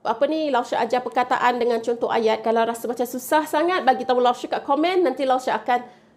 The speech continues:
mungkin video pertama Lausha akan buat untuk perkataan sahaja.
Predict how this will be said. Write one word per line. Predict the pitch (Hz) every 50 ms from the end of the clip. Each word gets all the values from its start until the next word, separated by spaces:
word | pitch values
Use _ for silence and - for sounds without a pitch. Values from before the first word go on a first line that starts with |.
| _ _ _
mungkin | - - 220 226 233 247 240 359 330 349 339 262
video | 262 294 226 277 277 269
pertama | 262 269 277 294 320 330
Lausha | 311 269 269 269 -
akan | 214 247 233
buat | 226 226 - 196
untuk | 214 214 220 208 214 202 - - - - -
perkataan | - 277 254 262 240 247 240 240
sahaja. | 226 208 202 190 190 170 160 156 190